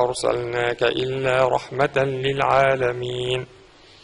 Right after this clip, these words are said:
اور بے شک ہم نے آپ کو تمام جہانوں کے لیے رحمت بنا کے بھیجا ہے۔ اور نبی کریم صلی اللہ علیہ وسلم نے ارشاد فرمایا، "رحم کرنے والوں پر اللہ تعالی رحم فرماتا ہے، بس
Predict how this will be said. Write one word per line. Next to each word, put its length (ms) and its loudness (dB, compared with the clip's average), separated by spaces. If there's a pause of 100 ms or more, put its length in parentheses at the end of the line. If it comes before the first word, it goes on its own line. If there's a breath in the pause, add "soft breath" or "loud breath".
(360 loud breath)
اور 160 -2
بے 140 2
شک 300 -4
ہم 120 -2
نے 120 0
آپ 300 4
کو 140 0
تمام 280 0
جہانوں 320 -4
کے 140 -4
لیے 200 -2
رحمت 380 -2
بنا 180 0
کے 180 -4
بھیجا 400 -2
ہے۔ 240 -6 (1040 loud breath)
اور 140 4
نبی 220 6
کریم 260 2
صلی 240 0
اللہ 160 4
علیہ 240 4
وسلم 200 0
نے 160 0
ارشاد 360 2
فرمایا، 460 2 (560 loud breath)
"رحم 180 4
کرنے 320 4
والوں 340 6
پر 220 4 (140)
اللہ 200 4
تعالی 460 4
رحم 100 -4
فرماتا 580 2
ہے، 140 -4 (480 loud breath)
بس 280 6